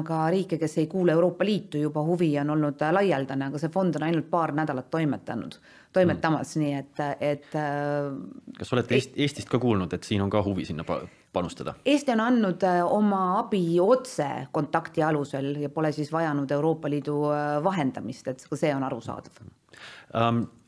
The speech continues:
Speaker 2: mainisite mitu korda seda, äh, nii-öelda just neid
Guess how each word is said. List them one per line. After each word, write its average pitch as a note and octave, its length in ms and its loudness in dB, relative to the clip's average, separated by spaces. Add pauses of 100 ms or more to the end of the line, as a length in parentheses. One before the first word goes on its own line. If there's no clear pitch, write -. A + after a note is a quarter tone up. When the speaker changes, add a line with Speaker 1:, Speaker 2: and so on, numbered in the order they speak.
(680)
Speaker 2:
mainisite C3+ 540 0
mitu A#2+ 280 2
korda A2 300 2
seda, F#2+ 360 0 (960)
äh, F2+ 880 2 (100)
nii-öelda F#2 400 0
just - 260 -2
neid F2+ 280 -2